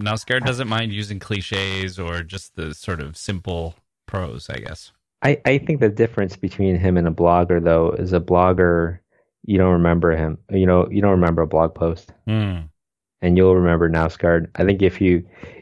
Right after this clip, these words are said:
Speaker 2: if you read all six books,
Speaker 1: <laughs>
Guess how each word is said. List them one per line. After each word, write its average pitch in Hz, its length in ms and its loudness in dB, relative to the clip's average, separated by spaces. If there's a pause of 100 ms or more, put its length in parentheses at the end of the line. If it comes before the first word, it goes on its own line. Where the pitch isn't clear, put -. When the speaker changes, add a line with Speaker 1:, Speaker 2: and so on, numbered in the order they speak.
Speaker 2:
if 98 160 0
you 113 180 6
read 95 400 4 (1080)
all 90 460 4
six - 300 -10
books, - 480 -4 (720)
Speaker 1:
<laughs> - 140 0